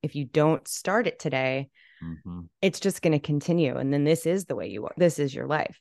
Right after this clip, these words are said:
Speaker 1: So h-, what I think I, what I like to talk to people about is, like, what is the, what would an I, you know, how would you like your days to be? What was, what, what would you like your, your school day to look like, or a weekend day to look like, or feel like in your body?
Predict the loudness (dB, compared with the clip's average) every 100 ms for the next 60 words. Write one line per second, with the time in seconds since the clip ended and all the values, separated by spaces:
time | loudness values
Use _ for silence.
0 | -8 0 0 0 2 2 4 0 0 -2
1 | 0 -2 -2 -4 -2 0 -2 -4 -8 -6
2 | -6 -6 -12 -8 -4 -2 0 0 -2 -4
3 | -6 0 0 0 -2 -6 -6 -4 -4 -2
4 | -2 -2 -2 -4 -8 -20 -20 -10 -6 -6
5 | -2 2 2 0 -2 -2 -2 -2 -4 -2
6 | -2 -2 -4 -8 -6 -6 -6 -6 -2 -2
7 | -2 -4 -4 -4 -8 -6 -4 -4 -2 -2
8 | 0 0 -2 -4 -2 -4 -10 -20 -20 -20
9 | _ _ _ _ 0 4 4 2 -2 0
10 | 2 0 0 -6 -6 -4 -2 -2 -4 -4
11 | 0 0 2 2 2 2 0 -4 -4 -4
12 | -4 -8 -4 -4 -2 -4 -4 -4 2 6
13 | 6 4 -2 -8 -12 -20 _ -4 -2 -2
14 | 0 2 0 -4 -10 -10 -12